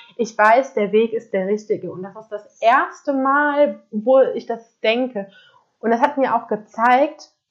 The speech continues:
weil ich ja vorher die ganzen anderen Jobs hatte. Ich mache nichts anderes oder nicht viel anders als vorher. Und, ähm, es macht mir trotzdem unglaublich viel mehr Spaß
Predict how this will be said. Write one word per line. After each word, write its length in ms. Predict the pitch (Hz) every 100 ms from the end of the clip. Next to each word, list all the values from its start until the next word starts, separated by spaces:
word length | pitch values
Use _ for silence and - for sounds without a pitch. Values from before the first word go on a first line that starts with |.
| _ _
weil 320 | 190 196 214 277
ich 120 | 311
ja 100 | 320
vorher 320 | - 240 226
die 100 | 220
ganzen 340 | 220 220 220
anderen 260 | 226 220 202
Jobs 360 | 233 - - 214
hatte. 320 | 196 147 170 _ _ _ -
Ich 180 | 240
mache 340 | 262 254 254 226
nichts 680 | 233 294 359 - _ _ - -
anderes 560 | 233 302 233 190 190
oder 180 | 196 208
nicht 360 | 214 262 339 _ _
viel 260 | 269 294 302
anders 500 | 233 262 269 277 - _ _ _ _ _
als 460 | 214 208 214 214 - -
vorher. 800 | 247 240 240 190 190 190 240 311 _ _ _
Und, 500 | 233 233 233 233 240 214 -
ähm, 680 | 220 220 220 220 226 226 - _ _ -
es 100 | 262
macht 180 | 302 311
mir 80 | 262
trotzdem 340 | 262 254 240 - -
unglaublich 920 | 320 339 285 220 214 196 196 208 -
viel 300 | - 233 220
mehr 440 | 214 226 254 285
Spaß 520 | 269 - - 147 165